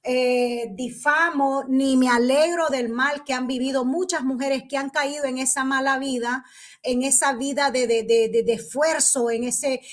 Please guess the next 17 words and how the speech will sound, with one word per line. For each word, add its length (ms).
en 140
ese 240
trabajo 560
más 320
viejo 380
del 220
mundo. 440
Hay 120
mujeres 440
que 80
han 140
sacado 400
a 60
sus 300
hijos 280
adelante 680
porque 400